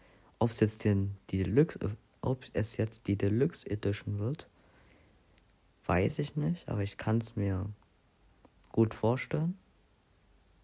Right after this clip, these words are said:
dass es die Deluxe Edition wird.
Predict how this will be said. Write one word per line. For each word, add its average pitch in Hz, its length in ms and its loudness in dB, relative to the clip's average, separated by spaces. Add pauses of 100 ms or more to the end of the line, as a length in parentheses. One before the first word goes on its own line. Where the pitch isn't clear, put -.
(760)
dass 104 200 2
es 101 220 -2
die 98 280 -2
Deluxe 101 400 2
Edition 98 360 -4
wird. 127 280 -4